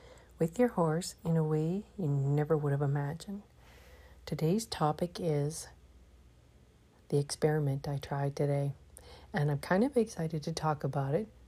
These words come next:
because I like experimenting. It's fun playing with energy. And it's so obvious, but sometimes, you know, things just are not that obvious. So today,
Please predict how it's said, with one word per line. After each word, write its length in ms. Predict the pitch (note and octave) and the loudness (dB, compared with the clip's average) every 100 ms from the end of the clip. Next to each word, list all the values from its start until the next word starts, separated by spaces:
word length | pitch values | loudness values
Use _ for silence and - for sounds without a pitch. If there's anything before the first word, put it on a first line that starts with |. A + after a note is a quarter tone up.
| - - | -20 -20
because 320 | - - G3+ | -12 -4 -4
I 80 | F#3 | -2
like 320 | F3 F3 G#3 | -2 -2 -2
experimenting. 840 | F#3+ - F3 F#3 F3+ E3 E3 D#3 C#3+ - - G3 | -6 2 6 6 4 2 2 0 0 -6 -10 -8
It's 140 | - | -8
fun 480 | - - E3 F#3 F3+ - | -4 0 2 0 -4 -6
playing 360 | - E3 E3 | -2 0 0
with 200 | D#3+ D#3+ | 0 -2
energy. 420 | C#3+ C#3 C#3+ F#3 - - - - - - - - - - - - - - | -2 -2 -2 -8 -10 -20 -20 -20 -4 -4 -2 -18 -20 -20 -20 -20 -16 0
And 80 | F#3 | 2
it's 140 | F3+ | 4
so 180 | - G#3+ | 10 10
obvious, 420 | C#3 C#3 C#3+ D3+ | 10 2 -2 -4
but 220 | - G#3+ - | -6 -8 -2
sometimes, 560 | A3+ - A3 A3 A3 | -2 -2 -2 -2 0
you 80 | A#3 | 2
know, 300 | A3+ A3 G#3 - - - - - - | 2 2 0 -4 -20 -20 -20 -14 -2
things 260 | G3+ F#3+ | 0 0
just 300 | - E3+ D3+ - | 0 -2 -2 -4
are 120 | - D#3 | 0 2
not 460 | D3 D3 D3+ - - | 4 4 2 0 0
that 360 | D#3+ C#3+ C3+ | 2 4 2
obvious. 640 | C#3 C3+ C3+ C#3+ - A3 - - - - - - - - - | 0 0 -2 -6 -8 -8 -10 -12 -20 -20 -20 -20 -20 -20 -10
So 240 | - - - - - - | 2 2 2 -14 -20 -10
today, 400 | - G#3+ G3 - | -4 2 2 0